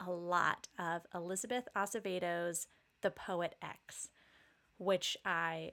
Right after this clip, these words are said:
adore, and I know you do too. The Poet X is a novel in verse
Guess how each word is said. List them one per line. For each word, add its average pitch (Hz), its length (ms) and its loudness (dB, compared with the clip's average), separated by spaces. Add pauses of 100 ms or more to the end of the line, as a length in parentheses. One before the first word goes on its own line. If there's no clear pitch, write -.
adore, - 760 -6 (320)
and 196 120 4
I 185 60 8
know 180 120 4
you 170 160 -2
do - 140 -8
too. - 140 -12 (1040)
The 208 320 8
Poet 302 360 6
X 254 420 4
is 202 420 2
a 190 140 -2
novel 196 460 2
in 311 260 0
verse 202 520 2